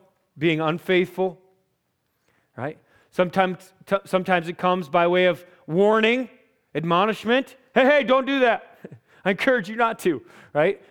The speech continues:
Sometimes it comes by way of exhorting. "Come on, let's do this. We can do it together." I want to encourage you with these three truths today.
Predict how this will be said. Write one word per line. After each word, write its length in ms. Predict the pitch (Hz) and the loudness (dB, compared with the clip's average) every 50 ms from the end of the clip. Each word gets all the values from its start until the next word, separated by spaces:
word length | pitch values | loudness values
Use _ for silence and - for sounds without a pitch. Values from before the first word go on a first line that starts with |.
| _ | _
Sometimes 480 | - - 196 208 208 180 220 208 208 185 | -4 -2 0 0 2 2 2 2 0 -2
it 80 | 196 175 | -6 -2
comes 240 | - 208 208 208 | 0 0 0 0
by 200 | 170 175 202 196 | 0 2 2 4
way 260 | 196 196 202 208 202 196 | 4 4 2 2 2 2
of 340 | 190 202 190 147 - - _ _ _ _ _ _ _ _ _ _ _ _ _ _ | 2 2 0 -4 -10 -18 _ _ _ _ _ _ _ _ _ _ _ _ _ _
exhorting. 640 | - 151 156 139 135 185 196 240 262 214 170 123 107 104 _ _ _ _ _ _ _ _ _ _ _ _ _ _ _ _ _ _ | -8 -8 -6 -4 0 2 2 2 2 0 -2 -4 -8 -12 _ _ _ _ _ _ _ _ _ _ _ _ _ _ _ _ _ _
"Come 180 | - - 262 277 | 0 2 4 4
on, 440 | 320 330 339 339 339 330 294 233 185 - - - _ _ | 4 4 4 4 4 2 0 -2 -4 -10 -18 -20 _ _
let's 240 | 208 262 247 - - | -4 -4 -4 -4 0
do 260 | - 339 359 359 349 | 2 2 4 4 4
this. 560 | 330 359 359 349 311 - - - - - - _ _ _ _ _ _ _ _ _ _ _ _ _ _ _ _ | 4 4 4 2 2 0 -4 -12 -16 -18 -20 _ _ _ _ _ _ _ _ _ _ _ _ _ _ _ _
We 120 | - 262 302 | 0 2 2
can 160 | 339 349 330 | 2 2 4
do 180 | 349 370 370 | 4 4 4
it 100 | 370 370 | 4 2
together." 680 | 339 330 320 381 392 392 392 392 392 381 359 302 214 - - - - _ _ _ _ _ _ _ _ _ _ _ _ _ _ _ _ _ _ _ _ _ _ _ _ _ _ _ _ _ _ _ _ _ _ _ _ _ _ _ _ _ _ _ _ _ _ _ _ _ _ _ _ _ _ _ _ _ _ _ _ _ - _ _ _ _ _ _ _ _ _ _ _ _ _ _ _ _ _ _ _ _ _ _ _ _ _ _ _ _ _ _ _ _ _ _ _ _ _ | 2 2 2 4 4 4 4 2 2 4 2 2 0 -2 -8 -18 -20 _ _ _ _ _ _ _ _ _ _ _ _ _ _ _ _ _ _ _ _ _ _ _ _ _ _ _ _ _ _ _ _ _ _ _ _ _ _ _ _ _ _ _ _ _ _ _ _ _ _ _ _ _ _ _ _ _ _ _ _ _ -20 _ _ _ _ _ _ _ _ _ _ _ _ _ _ _ _ _ _ _ _ _ _ _ _ _ _ _ _ _ _ _ _ _ _ _ _ _
I 80 | - 123 | -8 -6
want 200 | 139 151 151 143 | -4 -2 -2 -2
to 40 | 143 | -4
encourage 400 | 135 123 - - 139 135 135 127 | -6 -8 -6 -4 -4 -4 -4 -6
you 80 | 135 131 | -6 -8
with 120 | 135 131 | -6 -8
these 200 | 127 131 131 - | -8 -10 -12 -14
three 200 | - - 131 127 | -14 -12 -12 -12
truths 340 | 120 - - 131 120 110 _ | -12 -12 -12 -12 -12 -14 _
today. 320 | _ 120 107 110 104 104 | _ -12 -10 -10 -10 -10